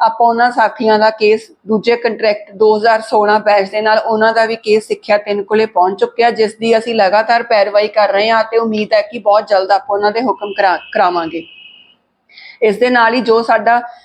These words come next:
ਅਸੀਂ ਆਪਣੇ ਗਰੁੱਪਾਂ ਦੇ ਵਿੱਚ ਵੀ ਅਸੀਂ ਤੁਹਾਡੇ ਸਭ ਦੇ ਨਾਲ ਆਪਣਾ ਚੋਣ ਮੈਨੀਫੈਸਟੋ ਵੀ ਸ਼ੇਅਰ ਕੀਤਾ। ਅਸੀਂ ਆਪਣੀਆਂ ਪ੍ਰਾਪਤੀਆਂ ਵੀ ਦੱਸੀਆਂ, ਜਿਹਦੇ ਵਿੱਚ ਕੋਈ ਨਿੱਜੀ ਚਿੱਕੜ ਉਛਾਲੀ ਕਿਸੇ ਤੇ ਨਹੀਂ ਕੀਤੀ ਗਈ ਸੀ। ਸੋ ਇਹਨਾਂ ਸਾਰੀਆਂ ਮੰਗਾਂ ਦੇ ਨਾਲ ਨਾਲ ਜੋ ਮੁੱਖ ਮੰਗਾਂ ਨੇ ਆਪਣੀਆਂ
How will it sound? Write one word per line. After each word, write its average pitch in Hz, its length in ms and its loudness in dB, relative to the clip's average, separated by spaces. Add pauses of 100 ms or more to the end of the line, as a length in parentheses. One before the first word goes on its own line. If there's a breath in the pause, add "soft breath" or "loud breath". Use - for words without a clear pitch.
(380 loud breath)
ਅਸੀਂ 240 200 0
ਆਪਣੇ 240 240 -2
ਗਰੁੱਪਾਂ 226 400 0
ਦੇ 240 140 2
ਵਿੱਚ 226 260 -2
ਵੀ 233 160 0
ਅਸੀਂ 240 140 -2
ਤੁਹਾਡੇ 240 280 0
ਸਭ 214 280 0
ਦੇ 233 100 0
ਨਾਲ 220 220 0
ਆਪਣਾ 226 260 -2
ਚੋਣ 220 320 0
ਮੈਨੀਫੈਸਟੋ 220 600 0
ਵੀ 233 120 -2
ਸ਼ੇਅਰ 220 280 0
ਕੀਤਾ। 220 480 0
ਅਸੀਂ 233 200 -2
ਆਪਣੀਆਂ 240 300 -2
ਪ੍ਰਾਪਤੀਆਂ 214 540 0
ਵੀ 226 100 -2
ਦੱਸੀਆਂ, 220 340 -2
ਜਿਹਦੇ 220 240 2
ਵਿੱਚ 240 220 -2
ਕੋਈ 247 180 0
ਨਿੱਜੀ 220 280 -2
ਚਿੱਕੜ 226 340 0
ਉਛਾਲੀ 220 360 0
ਕਿਸੇ 220 260 -2
ਤੇ 220 140 -2
ਨਹੀਂ 208 260 -2
ਕੀਤੀ 233 360 -6
ਗਈ 226 180 2
ਸੀ। 254 280 -4 (220 loud breath)
ਸੋ 247 180 0
ਇਹਨਾਂ 254 240 2
ਸਾਰੀਆਂ 262 400 0
ਮੰਗਾਂ 226 380 0
ਦੇ 226 160 -2
ਨਾਲ 214 420 0
ਨਾਲ 233 220 2
ਜੋ 240 160 -2
ਮੁੱਖ 226 320 -2
ਮੰਗਾਂ 233 340 0
ਨੇ 233 120 -2
ਆਪਣੀਆਂ 233 420 -2